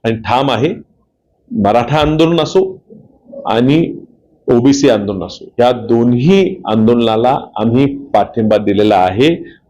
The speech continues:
मदत केलेली आहे आणि करत राहू. लोकांच्या मागण्या हा वरपर्यंत पोहोचवणं आणि त्याला न्याय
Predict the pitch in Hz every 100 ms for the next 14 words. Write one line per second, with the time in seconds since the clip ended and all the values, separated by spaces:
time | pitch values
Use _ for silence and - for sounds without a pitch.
0 | - 110 113 127 139 139 127 117 127 110
1 | 95 151 175 - _ - 113 110 113 110
2 | - 104 101 170 - - - - 104 -
3 | 185 175 170 131 104 107 98 98 - -
4 | 131 110 127 127 135 127 123 - 113 110
5 | 110 165 165 190 208 - _ 113 123 127
6 | 113 120 139 127 107 110 135 160 170